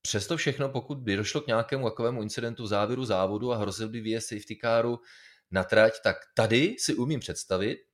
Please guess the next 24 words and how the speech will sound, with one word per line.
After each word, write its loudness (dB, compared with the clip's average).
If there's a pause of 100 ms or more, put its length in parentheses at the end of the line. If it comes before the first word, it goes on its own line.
(680)
tu -2
asi 2
jedinou 2
účelovost 0
červených -2
vlajek, 6
kdy, 0
hele, 4
pojďme -4
to -6
zastavit, 0
protože -2 (340)
nechceme 2
v -8
dnešním 0
světě, -2
a 2
to -6
byla, 6
Jirko, 0
také -2
hlavní 0
motivace, 0 (640)
eh, 6